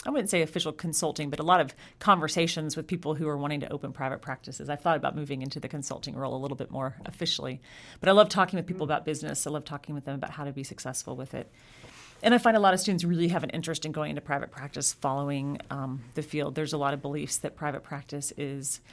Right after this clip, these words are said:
the most lucrative area. It's the one that has the most freedom and that you can just make your own hours and do all of these things, which with any piece of information, there's always some truth to it.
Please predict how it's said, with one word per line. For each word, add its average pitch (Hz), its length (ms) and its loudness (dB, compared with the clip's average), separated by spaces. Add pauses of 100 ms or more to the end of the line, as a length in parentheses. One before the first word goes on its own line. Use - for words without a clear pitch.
(180)
the 151 80 -8
most 151 260 -4
lucrative 208 480 -2
area. 254 560 0
It's 151 220 -2
the 147 60 -2
one 143 100 -2
that - 100 -8
has - 180 -6
the 139 60 -8
most - 300 -4
freedom 208 640 4 (100)
and 156 180 -2
that 143 120 -6
you 156 100 -6
can 151 220 -4
just 143 340 -6
make 151 240 -6
your 151 140 -4
own 143 180 -4
hours 196 560 -4
and 139 180 -4
do 147 160 -4
all 131 120 -6
of - 80 -12
these 131 160 -8
things, - 260 -6
which - 240 -4 (840)
with 202 240 2
any 226 220 8
piece 220 240 2
of 175 100 2
information, 165 500 -2
there's 151 260 -4
always 165 320 4
some 151 160 -4
truth 160 320 -6
to 277 140 -4
it. - 180 0